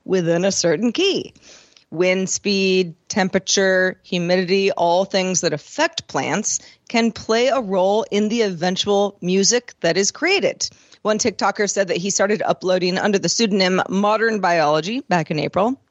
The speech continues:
I have now followed you, by the way, Modern Biology. And then after plugging his system into an ink cap mushroom,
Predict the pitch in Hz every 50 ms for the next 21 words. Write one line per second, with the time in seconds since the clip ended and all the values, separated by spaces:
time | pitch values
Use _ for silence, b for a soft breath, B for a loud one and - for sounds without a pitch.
0 | _ - - - - 151 160 151 143 147 147 - - - - - - 160 - -
1 | - - - - - - - - 254 B B B B B _ - - - 151 151
2 | 143 147 139 - - - - 165 175 233 B B B B B - - 226 233 233
3 | 233 233 226 - 214 196 - - 262 262 247 262 262 262 220 196 233 226 - -
4 | 226 208 - - 208 220 - 214 190 190 - - 196 220 208 - - - - 208
5 | 156 151 - - 220 294 311 - - 180 143 139 160 214 269